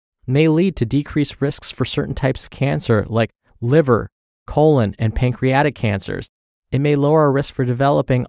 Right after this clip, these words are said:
Alzheimer's disease, which is a severe form of dementia. It may lower our risk for developing diabetes and Parkinson's disease. And so if you do enjoy your cup of coffee or tea, if you can drink it plain and it's not harming you in any way and your doctor approves,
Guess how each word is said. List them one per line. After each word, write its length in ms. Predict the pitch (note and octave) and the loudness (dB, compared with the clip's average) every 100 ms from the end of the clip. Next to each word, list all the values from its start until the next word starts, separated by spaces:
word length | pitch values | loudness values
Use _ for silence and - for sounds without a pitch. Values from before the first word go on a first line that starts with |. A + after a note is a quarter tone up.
| - | -2
Alzheimer's 640 | C3 D#3 - A#2+ A2+ G2 | 0 0 0 0 0 0
disease, 460 | G#2 G2+ G2 F2+ - | -4 -4 -2 -4 -4
which 160 | A#2 | -2
is 160 | A#2 A2 | -2 -2
a 60 | G#2+ | -4
severe 420 | - A2 D3 E3 | -4 0 0 0
form 320 | - A2+ G#2+ | 0 0 0
of 80 | G2+ | 0
dementia. 540 | A2 C#3+ D#3+ - - - _ _ _ | 2 2 0 -2 -6 -12 _ _ _
It 120 | C#3+ - | -8 -2
may 140 | D3+ | 2
lower 220 | D3+ D3+ | 4 4
our 80 | D3 | 2
risk 200 | D3 - | 0 -2
for 100 | C#3+ | -2
developing 440 | C3 C#3 C#3+ C#3+ | 0 0 2 0
diabetes 800 | A#2+ C3 C#3 C3+ C3 C3+ B2+ - | 0 2 2 2 0 0 -2 -4
and 240 | - A#2 - | -2 -2 0
Parkinson's 600 | C#3+ F3+ C3+ - G#2 F#2+ | 0 2 0 0 -2 -2
disease. 460 | G#2 G2 A2+ - - _ _ _ _ _ | -4 -4 -6 -8 -14 _ _ _ _ _
And 100 | C#3 | -2
so 80 | D3 | 0
if 80 | C#3+ | 0
you 60 | C#3+ | 2
do 160 | A3 | 2
enjoy 320 | A3 E3 D#3+ | 2 2 4
your 360 | D#3+ C#3 C#3+ D3 _ - | 4 2 0 -2 _ -4
cup 260 | C#3 - | -4 -2
of 220 | C#3+ C3 - | -4 -4 -10
coffee 480 | - B2 C3+ D3+ | 0 0 2 0
or 200 | D3 C#3+ | 2 0
tea, 460 | C#3 - A#2 A#2+ C#3 - _ - | 0 0 2 2 0 -8 _ -12
if 140 | - | -8
you 80 | G#2 | -2
can 120 | A2+ | 0
drink 280 | G2+ G#2+ A#2+ | 2 2 2
it 180 | E3+ - | -2 0
plain 500 | D#3+ D3 D3+ F3 F3+ _ - | 0 2 2 -2 -6 _ -4
and 160 | A2 | -2
it's 120 | G#2 B2+ | -2 -2
not 240 | C3 D#3+ | -2 -2
harming 320 | E3+ G3+ D3 | 0 2 4
you 120 | A2+ | 4
in 100 | G#2+ | 4
any 200 | G#2 G2 | 2 2
way 180 | F#2+ F#2 | 2 2
and 80 | A2+ | 2
your 100 | A2 | 2
doctor 420 | G2+ G#2+ - D3 | 2 0 0 -2
approves, 580 | C#3+ - F#3 A#2 A#2+ | -2 -2 0 2 -2